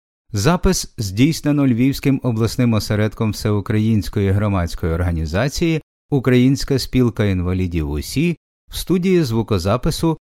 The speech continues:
Ресурсного центру Національного університету Львівська політехніка за фінансового сприяння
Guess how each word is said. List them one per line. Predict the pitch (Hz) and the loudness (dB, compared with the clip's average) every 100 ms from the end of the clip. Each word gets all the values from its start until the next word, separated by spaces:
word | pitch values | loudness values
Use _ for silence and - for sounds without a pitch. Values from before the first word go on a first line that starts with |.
| _ 107 | _ 0
Ресурсного | 117 - 135 113 - 95 87 | 2 2 0 -2 0 0 0
центру | - 123 147 147 147 | 0 0 0 0 0
Національного | 101 - 104 98 101 95 95 95 - | 0 0 -2 0 0 0 0 0 -2
університету | 104 95 85 82 78 - 139 - 143 | -2 -2 -2 -4 -6 -4 -2 -2 -2
Львівська | 90 90 107 - 110 | -2 -2 -4 -4 -6
політехніка | - 101 107 87 78 - 78 - - - _ _ - | -4 -2 -2 -2 -4 -8 -12 -10 -10 -10 _ _ -4
за | 90 | -2
фінансового | 98 139 185 185 180 143 110 | 2 2 2 2 2 2 0
сприяння | - 78 69 107 165 175 | -2 -4 -2 -2 0 0